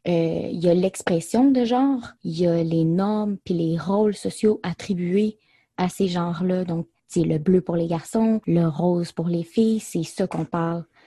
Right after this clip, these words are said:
quand on parle des rôles puis des normes associées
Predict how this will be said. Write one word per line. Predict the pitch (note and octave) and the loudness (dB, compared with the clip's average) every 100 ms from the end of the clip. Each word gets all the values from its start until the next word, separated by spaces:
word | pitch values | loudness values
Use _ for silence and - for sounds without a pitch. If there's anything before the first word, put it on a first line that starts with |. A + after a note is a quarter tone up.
| _ | _
quand | - D#3+ | 0 0
on | D#3+ | 0
parle | - E3+ E3 E3 | 0 0 0 -2
des | D3+ E3 E3 | -4 -6 -6
rôles | D#3 F3 F3+ F3+ F3+ | -4 0 2 2 0
puis | - | -4
des | E3+ D#3+ | -4 0
normes | D#3+ D#3+ E3+ F3 F3 - | 2 0 0 -2 -6 -6
associées | E3+ - E3 - F3 E3+ | -6 -6 -8 -6 -6 -6